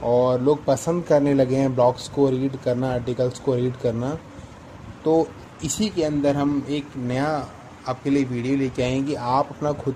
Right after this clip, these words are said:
का blogging business कैसे start कर सकते हैं। तो blogging के लिए दोस्तों, सबसे पहले आपको ज़रूरत पड़ती है एक dot com domain की और एक web hosting की।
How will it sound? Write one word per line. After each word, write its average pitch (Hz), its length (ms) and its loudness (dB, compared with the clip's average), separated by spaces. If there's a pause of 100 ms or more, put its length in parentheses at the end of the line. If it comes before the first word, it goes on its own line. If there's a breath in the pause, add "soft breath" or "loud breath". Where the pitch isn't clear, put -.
(120)
का 147 80 4
blogging 131 480 -2
business 131 420 -2
कैसे 123 220 -8
start 131 340 -2
कर 127 140 -2
सकते 127 300 -8
हैं। 160 180 -6 (460 loud breath)
तो 147 60 -8
blogging 131 340 0
के 170 80 -2
लिए 175 100 2
दोस्तों, 170 280 -2
सबसे 165 240 -2
पहले 156 240 2
आपको 151 340 0
ज़रूरत 135 320 -4
पड़ती 127 300 -2
है 143 60 0
एक 139 80 -4
dot 117 260 -4
com 139 220 0
domain 123 340 -2
की 165 280 -2 (180)
और 139 140 -2
एक 139 100 0
web 120 240 -4
hosting 127 380 -4
की। 117 180 -6